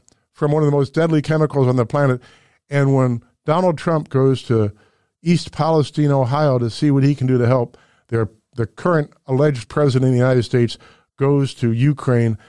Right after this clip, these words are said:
goes to Kyiv, and gives the criminal dictator of, uh, Ukraine another half billion dollars, okay? Does this make sense to anybody at all? Well, it makes sense if you want to keep fighting wars. Do you know that, that, uh,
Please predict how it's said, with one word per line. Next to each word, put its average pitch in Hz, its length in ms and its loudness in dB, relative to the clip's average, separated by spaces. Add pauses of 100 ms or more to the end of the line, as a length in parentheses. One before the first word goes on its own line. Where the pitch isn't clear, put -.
(160)
goes 139 300 0
to 120 140 -4
Kyiv, 135 460 0 (260)
and 117 180 -4
gives 131 380 0 (380)
the 110 220 -8
criminal 143 600 -2 (220)
dictator 127 540 -2
of, 107 240 -4
uh, 107 220 2 (1400)
Ukraine 107 500 -2
another 101 320 -2
half 110 320 -6
billion 107 340 0
dollars, 85 500 -4
okay? 98 340 -2 (360)
Does 120 160 -2
this 147 220 -2
make 131 200 -2
sense 120 360 -4 (200)
to 135 100 -8
anybody 113 440 0
at 107 80 0
all? 95 260 -4 (320)
Well, 156 300 -2 (380)
it 156 140 -2
makes 202 240 -4
sense 190 260 0
if 165 160 -2
you 151 80 2
want 160 180 2
to 147 40 -2
keep 160 280 -4
fighting 143 340 0
wars. 101 260 -2 (220)
Do 208 80 -6
you 254 60 -2
know 262 180 2
that, 175 200 -4
that, 160 300 -4
uh, 139 200 2